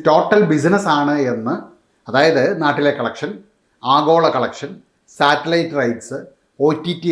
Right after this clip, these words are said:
റൈറ്റ്സ് എല്ലാം ചേർത്തുള്ള ഒരു വരുമാനമാണ് ഇത്. സാറ്റലൈറ്റ് റൈറ്റ്സ്, ഒ ടി ടി റൈറ്റ്സ് എല്ലാം ചേർത്ത് നൂറ് കോടിക്കാണ് പോയത് എന്ന് കിംവദന്തികൾ ഉണ്ടായിരുന്നു. എങ്കിലും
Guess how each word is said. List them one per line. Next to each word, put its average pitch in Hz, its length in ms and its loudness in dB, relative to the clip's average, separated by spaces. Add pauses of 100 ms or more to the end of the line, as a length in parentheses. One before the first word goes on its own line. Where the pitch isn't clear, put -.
റൈറ്റ്സ് 117 380 -4 (380)
എല്ലാം 196 380 2 (120)
ചേർത്തുള്ള 156 420 0 (140)
ഒരു 143 200 -2
വരുമാനമാണ് 143 760 0 (160)
ഇത്. - 120 -14 (580)
സാറ്റലൈറ്റ് 180 640 2
റൈറ്റ്സ്, 156 380 0 (140)
ഒ - 20 2 (120)
ടി 165 140 -4
ടി 165 160 -4
റൈറ്റ്സ് 147 300 -2
എല്ലാം 185 260 0 (100)
ചേർത്ത് 147 360 0 (560)
നൂറ് 220 400 2
കോടിക്കാണ് 175 460 2 (120)
പോയത് 156 400 0 (160)
എന്ന് 135 180 -4 (500)
കിംവദന്തികൾ 196 760 2
ഉണ്ടായിരുന്നു. 107 400 -6 (400)
എങ്കിലും 160 320 0